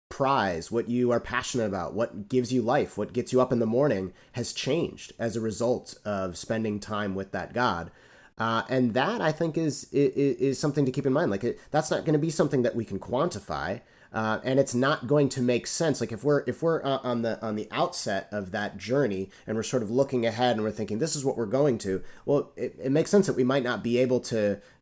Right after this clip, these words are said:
uh, to see how that is a, a risen tide because of that virtuous cycle, uh, that, uh, that i-, is in front of us. But once we get there, having traveled that by spending time with the Jesus who is bringing the kingdom of God, our,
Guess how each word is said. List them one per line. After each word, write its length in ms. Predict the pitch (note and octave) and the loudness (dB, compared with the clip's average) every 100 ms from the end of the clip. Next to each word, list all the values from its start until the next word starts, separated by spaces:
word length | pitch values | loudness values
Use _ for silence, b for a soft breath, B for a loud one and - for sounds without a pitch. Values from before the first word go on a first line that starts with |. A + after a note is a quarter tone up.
| - | -6
uh, 200 | G2 G#2 | -4 -2
to 160 | B2 | -2
see 300 | C3 - D3 | -2 4 4
how 200 | C#3 B2+ | 6 4
that 320 | A#2+ A#2+ B2+ B2+ | 2 2 0 4
is 180 | C3+ | 4
a, 220 | A#2+ A2+ G2+ | 4 0 0
a 140 | A#2 A2 | -2 -2
risen 400 | G#2+ B2 A#2+ A2 | 2 0 0 -2
tide 360 | - A#2 G#2+ | -2 -2 0
because 240 | F#2+ G2+ G2+ | -2 -4 -6
of 120 | G2 | -4
that 160 | G2+ F#2 | -4 -4
virtuous 320 | G2 F#2 F#2 | -6 -6 -6
cycle, 340 | G#2 G2 F#2+ B B - | -4 -4 -6 B B -4
uh, 300 | B2 A2+ - | 2 2 0
that, 380 | A2 B2 A2+ A#2+ | 0 0 0 0
uh, 260 | C3+ C3 | 0 2
that 240 | A2+ B2 - | 2 2 2
i-, 20 | |
is 320 | B2 A#2+ B2+ A#2+ | 0 0 2 0
in 80 | |
front 220 | A2+ C#3+ C3 | 2 2 2
of 80 | |
us. 180 | G2 F#2+ B B B | 0 -4 B B B
But 520 | G2+ G3 D#3 A#2+ - b b b _ _ | 6 8 8 4 -4 b b b _ _
once 440 | B2 A2 F3 F3 C#3+ | -6 6 6 6 4
we 100 | C#3 | 0
get 320 | G2+ G#3+ G#3+ | 6 6 6
there, 380 | F2 D#2+ A2+ - _ - | -2 0 -2 -6 _ -2
having 260 | D3+ D3+ | 4 4
traveled 560 | C3+ - C#3+ D3+ D#3+ A2+ | 2 2 4 4 4 2
that 420 | A#2 A2+ G#2+ G2+ | 2 0 -2 -4
by 380 | G#2+ A2+ A2+ A2 | -2 2 2 0
spending 360 | - B2 B2+ A#2 | 0 0 2 2
time 360 | B2 A#2+ A#2 | 2 2 2
with 300 | A2 G#2+ - - | 2 0 -4 -4
the 120 | A2 | -4
Jesus 340 | G#2+ A#2 A2+ | -2 -2 -2
who 80 | - | 0
is 100 | A#2 | -2
bringing 280 | G2 A2+ A2 | 0 0 0
the 80 | G2 | -2
kingdom 260 | G#2+ G#2 | -2 -2
of 80 | G2 | -2
God, 400 | F#2+ B2 F2+ F2+ b b b b _ _ | 0 0 0 -2 b b b b _ _
our, 380 | B2 F3 F#3+ | 6 6 6